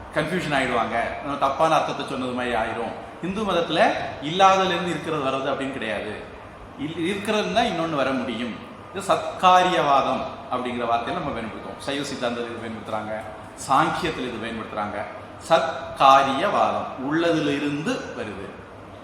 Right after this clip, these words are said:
அப்படிங்கிற அர்த்தத்துல. அப்போ நாம அந்த இடத்துல என்ன அர்த்தம் எடுத்துக்கணும்னா, முதல்ல அது உருவம் எல்லாம் இல்லாம இருந்தது, பேரு வடிவம் எல்லாம் இல்லாம இருந்தது, அதுல இருந்து பேரு வடிவம் வந்தது,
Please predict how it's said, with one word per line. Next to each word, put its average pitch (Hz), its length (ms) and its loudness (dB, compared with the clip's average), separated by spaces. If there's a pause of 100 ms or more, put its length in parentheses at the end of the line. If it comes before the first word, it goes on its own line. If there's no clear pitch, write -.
அப்படிங்கிற 107 300 -6
அர்த்தத்துல. 92 360 -10 (540)
அப்போ 180 480 6 (3500)
நாம 208 240 10
அந்த 208 220 10
இடத்துல 220 180 8
என்ன 208 180 8
அர்த்தம் 185 220 6
எடுத்துக்கணும்னா, 165 440 4 (140)
முதல்ல 196 220 4
அது 208 380 8
உருவம் 226 340 2
எல்லாம் 214 260 6
இல்லாம 202 300 6
இருந்தது, 139 280 0 (240)
பேரு 214 240 4
வடிவம் 196 280 2
எல்லாம் 208 160 4
இல்லாம 196 280 6
இருந்தது, 117 300 -2 (240)
அதுல 220 320 6
இருந்து 214 260 4
பேரு 240 320 6
வடிவம் 180 260 2
வந்தது, 117 400 -4